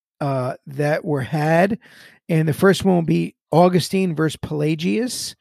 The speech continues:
Um, and that was over the free will issue and the sovereignty of God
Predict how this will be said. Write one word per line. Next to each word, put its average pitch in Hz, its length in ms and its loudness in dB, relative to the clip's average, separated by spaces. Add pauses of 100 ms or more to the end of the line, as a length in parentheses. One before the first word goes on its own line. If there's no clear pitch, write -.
(500)
Um, 143 460 -2
and 151 220 0
that 160 160 4
was 160 260 2
over 151 380 6
the 147 140 2
free 151 280 -2
will 170 280 4
issue 139 500 0 (160)
and 139 240 -2
the 135 60 -4
sovereignty 147 500 0
of 135 100 -4
God 135 460 0